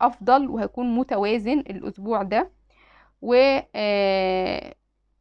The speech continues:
شايفة كمان، آم، ممكن يكون جايله مكافأة مالية من شغل، آه، جايله اوفر تايم مثلًا، اشتغل شغل زيادة فجايله فلوس زيادة.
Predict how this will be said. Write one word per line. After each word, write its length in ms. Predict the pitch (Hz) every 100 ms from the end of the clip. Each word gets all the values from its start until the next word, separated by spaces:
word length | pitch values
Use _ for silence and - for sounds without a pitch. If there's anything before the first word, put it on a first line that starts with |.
| _ _ _ _
شايفة 300 | - 269 277
كمان، 600 | 254 233 254 302 285 - 202
آم، 500 | 202 190 180 185 - - _ -
ممكن 380 | 240 269 302
يكون 500 | 262 - 269 269 226
جايله 380 | - 208 240 277
مكافأة 640 | 247 233 254 - - 226 277 _ _ _ -
مالية 480 | 208 208 240 214 208
من 180 | 208 220
شغل، 500 | - 247 233 196 - _ _ _ _ -
آه، 920 | 202 190 185 180 175 190 190 - - -
جايله 320 | 208 247 254
اوفر 200 | 233 220
تايم 380 | 214 226 226 208
مثلًا، 460 | 214 220 208 202
اشتغل 380 | 196 - 214 214
شغل 260 | - 214 202
زيادة 320 | 190 202 214
فجايله 360 | 214 190 208 208
فلوس 220 | - 214
زيادة. 480 | 190 196 208 196